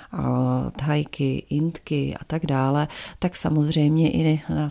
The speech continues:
směrem na ten západ, to znamená od Američanů, Francouzů, Angličanů a jiných dalších evropských zemí, takže opravdu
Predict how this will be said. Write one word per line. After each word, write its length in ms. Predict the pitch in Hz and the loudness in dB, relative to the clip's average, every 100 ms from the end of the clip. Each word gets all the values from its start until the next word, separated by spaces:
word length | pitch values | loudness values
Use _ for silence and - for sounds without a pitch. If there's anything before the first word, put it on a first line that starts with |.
| - | -6
směrem 420 | - - 160 156 151 | -12 -4 -2 0 0
na 80 | |
ten 200 | 156 170 | 0 0
západ, 500 | 170 - 131 180 175 | 2 0 0 0 -2
to 120 | - - | -6 -8
znamená 400 | 165 151 151 147 | -2 2 2 0
od 100 | 135 | -2
Američanů, 640 | 160 160 151 - 156 151 | -2 0 -2 0 2 2
Francouzů, 800 | 143 151 139 - 147 147 147 135 | 0 -2 -2 0 -2 -2 0 -2
Angličanů 840 | 135 135 151 151 - 143 139 135 139 - - - - - | 0 0 0 -2 0 2 4 4 2 -8 -14 -14 -14 -4
a 220 | 165 151 | 0 4
jiných 360 | 147 135 139 156 | 6 6 4 4
dalších 560 | 143 143 - 160 147 | 2 0 0 -2 0
evropských 600 | 156 151 143 - 165 160 | 2 2 0 -2 0 2
zemí, 380 | 151 143 143 147 | 4 6 6 4
takže 340 | 147 139 156 | 2 0 0
opravdu 560 | 151 139 143 139 147 143 | -2 -2 -2 -2 -4 -6